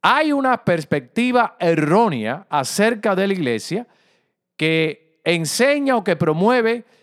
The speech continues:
que nosotros vamos a la iglesia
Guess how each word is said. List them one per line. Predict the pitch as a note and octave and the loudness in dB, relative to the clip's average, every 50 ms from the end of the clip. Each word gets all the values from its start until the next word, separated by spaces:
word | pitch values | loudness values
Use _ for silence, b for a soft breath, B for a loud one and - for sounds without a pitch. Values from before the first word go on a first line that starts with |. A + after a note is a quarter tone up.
| b b _ | b b _
que | - D#3 D#3+ | -6 -4 -2
nosotros | D3+ D#3 D3+ C#3 - - C4+ C#4+ C#4+ - C#4 C4 A3 F3 C3+ | -2 -2 -2 -2 0 0 0 0 0 0 0 0 -2 0 0
vamos | C#3 F#3+ A#3 A#3+ B3 A#3+ G#3 - | 2 2 2 2 0 0 0 0
a | F#3+ F3 | -2 -2
la | D#3+ D#3 | -2 -2
iglesia | D3+ C#3 E3 F#3+ A#3 A#3+ G#3 - - C#3+ C3 C#3+ E3+ F3+ | -4 -2 -2 0 0 0 -2 -4 -4 -2 -2 -2 -2 -2